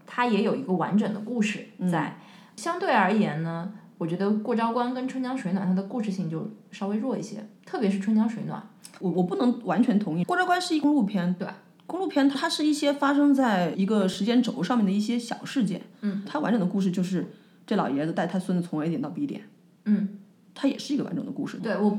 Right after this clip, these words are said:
Speaker 1: 我想说的是它的故事的
Speaker 2: 戏剧冲突。
Speaker 1: 戏剧冲突没有刚刚我们讲的村戏跟平原上的夏洛克那么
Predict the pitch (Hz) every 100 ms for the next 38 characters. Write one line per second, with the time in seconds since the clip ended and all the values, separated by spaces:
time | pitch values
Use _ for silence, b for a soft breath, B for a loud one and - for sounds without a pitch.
0 | - 240 269 220 262 247 233 240 311 269
1 | 247 214 202 185 185 165 151 98 - 165
2 | 285 220 262 269 185 - - 240 214 247
3 | 294 285 170 175 170 175 180 180 190 190
4 | - 156 - 220 - 196 190 165 165 170
5 | 170 - 170 180 185 180 180 165 170 180
6 | 170